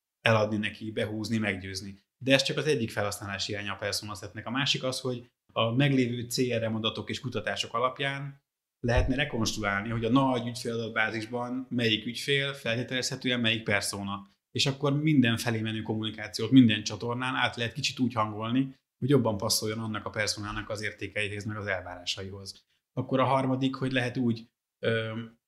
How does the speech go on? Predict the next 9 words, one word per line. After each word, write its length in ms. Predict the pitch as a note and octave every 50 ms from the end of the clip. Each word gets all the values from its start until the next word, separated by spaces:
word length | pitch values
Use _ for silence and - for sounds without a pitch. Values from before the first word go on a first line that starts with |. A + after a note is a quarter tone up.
| _ _ _ _ -
kutatni, 580 | C#3 C3+ B2 A2 G#2+ - B2 A#2+ A#2+ A#2+ B2+
hogy 380 | B2+ A2 A2 A#2 A#2 A2+ - - _
personánként 840 | - C3 A#2+ A#2 - - A#2+ A2+ A2 A2 G#2 - A#2 A2+ A2 A2+ A2
célzottan, 680 | - B2+ A#2 G#2+ G2+ G#2+ G2+ - - - A2 A2+ A#2 A2+
hogy 460 | G#2 A2+ A2+ A#2 B2 C3 B2+ C3+ C#3+
még 200 | D#3+ D#3+ C#3+ A#2+
jobban 240 | B2 A#2+ A2+ A2+ A2
megértsük, 560 | A2+ A2 G2+ G#2+ A2 G#2+ - - A#2+ A2+ G#2
hogy 420 | - - A#2 A2 G#2+ G#2+ - -